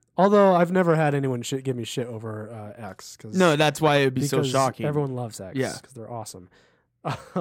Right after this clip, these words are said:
Speaker 1: Um, yeah, no, Billy Zoom, uh, he has that rockabilly style, that rockabilly punk style guitar
Speaker 2: Mm-hmm.
Speaker 1: playing, which, uh, I think is one of the crucial elements to that classic sound that they used to
Speaker 2: Oh,
Speaker 1: have.
Speaker 2: definitely.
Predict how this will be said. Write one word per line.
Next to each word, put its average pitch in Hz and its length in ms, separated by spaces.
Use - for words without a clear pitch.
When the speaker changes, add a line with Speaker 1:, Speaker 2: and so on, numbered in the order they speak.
Speaker 1:
Um, 175 180
yeah, 226 180
no, 190 160
Billy 220 320
Zoom, 180 560
uh, 139 440
he 196 180
has 208 100
that 185 160
rockabilly 156 720
style, 147 580
that 139 160
rockabilly 143 640
punk 120 260
style 117 240
guitar 147 340
Speaker 2:
Mm-hmm. 160 140
Speaker 1:
playing, 117 360
which, 117 260
uh, 113 280
I 139 120
think 147 200
is 127 240
one 170 540
of 175 80
the 151 180
crucial 165 460
elements 135 340
to 139 120
that 120 260
classic 117 520
sound 104 340
that 104 120
they 107 60
used 98 220
to 156 100
Speaker 2:
Oh, 151 60
Speaker 1:
have. 139 80
Speaker 2:
definitely. 131 480